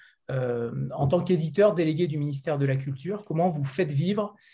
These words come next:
euh, une littérature et le, également le, euh, ce patrimoine français qui est, euh, si important pour notre, pour notre culture ?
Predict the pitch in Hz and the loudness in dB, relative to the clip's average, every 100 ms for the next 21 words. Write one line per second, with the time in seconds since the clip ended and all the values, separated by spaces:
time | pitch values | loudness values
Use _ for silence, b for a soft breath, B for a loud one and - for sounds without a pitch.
0 | B B _ 123 117 190 208 202 175 160 | B B _ -4 -2 4 6 6 6 4
1 | 151 - 185 214 202 - 151 180 208 190 | 2 0 0 0 -2 -2 0 2 2 0
2 | 143 131 127 123 123 123 113 120 180 160 | -2 -2 -2 -4 -4 -2 -2 0 -2 -2
3 | 123 117 - B B _ - 123 139 - | -4 -6 -14 B B _ -12 -8 -6 -6
4 | - - 135 180 - 165 165 - 147 139 | -8 -4 2 2 2 2 2 2 0 0
5 | 208 - 143 156 165 135 123 120 117 - | -4 -6 -2 2 4 4 2 0 -6 -4
6 | 180 143 139 - 185 185 147 139 135 - | -2 0 -2 -2 -4 -4 0 0 0 0
7 | 123 113 113 _ _ _ - 139 143 147 | -2 -2 -8 _ _ _ -4 -2 0 -2
8 | 131 - - - | -6 -8 -14 -20